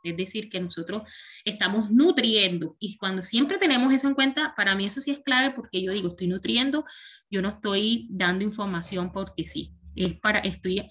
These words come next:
estoy en el presente, esto es lo que mi niño necesita hoy, mañana miramos. Y vamos en ese orden y me ayuda como a no estresarme por querer abarcar todo. Y creo que pasa mucho con la historia también. Me gusta también porque dice que los niños son capaces de captar ideas inteligentes en un lenguaje inteligente.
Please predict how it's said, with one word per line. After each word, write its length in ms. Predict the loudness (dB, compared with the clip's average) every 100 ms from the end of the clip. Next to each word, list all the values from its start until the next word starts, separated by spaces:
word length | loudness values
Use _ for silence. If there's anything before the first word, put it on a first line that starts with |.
| -4
estoy 260 | -4 0
en 80 | 4
el 120 | 6
presente, 560 | 4 2 2 2 0 -2
esto 180 | -2 -4
es 60 |
lo 80 | -4
que 80 | 0
mi 100 | 2
niño 160 | 4 2
necesita 520 | 0 -6 -6 -2 2
hoy, 140 | 2 -2 -12 -20 -2
mañana 320 | 0 2 4
miramos. 400 | 2 2 0 -4 -12 -14 -2
Y 80 | 0
vamos 260 | 2 2
en 120 | 0
ese 240 | 0 -2 -2
orden 280 | -2 -2 -2
y 120 | -2
me 80 | 0
ayuda 460 | 0 -2 -2 -4 -6 _
como 260 | -8 -4 0
a 100 | 0
no 160 | 0
estresarme 640 | -2 -6 -8 -2 -2 0 -2
por 180 | -6
querer 240 | -4 -4 -2
abarcar 480 | 0 -2 -4 -8 -8
todo. 280 | -2 0 2
Y 140 | 0 -2
creo 180 | -4 -2
que 140 | -4
pasa 300 | -2 -2 0
mucho 260 | 0 0 -2
con 120 | -2
la 60 | -2
historia 340 | -2 -2 0
también. 420 | 2 2 2 0 -6 -20 -20 -20 -20 _
Me 100 | 0
gusta 240 | 0 2 2
también 360 | 2 2 2
porque 220 | 0 -2
dice 320 | 0 0 -4 -6
que 100 | -4
los 140 | 0
niños 240 | 0 0
son 200 | -2 -4
capaces 760 | 0 2 4 4 4 2 -8 -10
de 120 | -8 -8
captar 400 | -8 -4 0 2
ideas 380 | 4 4 4
inteligentes 760 | 2 0 0 0 2 2 2 0
en 80 | 2
un 160 | 2
lenguaje 320 | 0 0 -2
inteligente. 800 | -2 -4 -4 -2 -2 -2 -4 -14